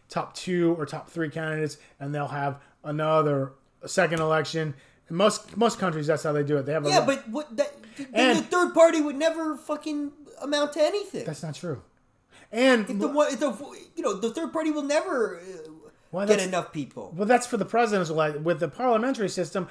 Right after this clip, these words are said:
Speaker 1: how, what percentage of the votes you get on a national scale is the percentage of seats that you get in the Congress. So if my party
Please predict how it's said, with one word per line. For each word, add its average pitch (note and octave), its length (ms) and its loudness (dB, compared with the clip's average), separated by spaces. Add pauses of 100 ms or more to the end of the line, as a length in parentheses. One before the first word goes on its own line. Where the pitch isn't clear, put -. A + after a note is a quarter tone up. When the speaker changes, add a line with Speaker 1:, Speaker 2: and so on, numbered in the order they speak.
(180)
Speaker 1:
how, F#3+ 220 -2
what G3 180 4
percentage F#3+ 440 -2
of E3 40 -4
the E3 80 0
votes F3+ 380 0
you E3+ 80 -10
get E3+ 380 -2 (200)
on F3 120 -8
a F3 60 -2
national F3 320 -2
scale F#3 360 0
is D#3+ 220 -2
the D#3+ 80 -6
percentage E3 580 -4 (300)
of D#3 200 -6
seats G#3 360 -8
that D3 80 -12
you E3 100 -8
get D#3 220 -4
in D3+ 160 -8
the C#3+ 80 -8
Congress. D3 600 -16 (760)
So F3+ 280 2
if E3 120 -2
my F3+ 220 0
party F3 560 2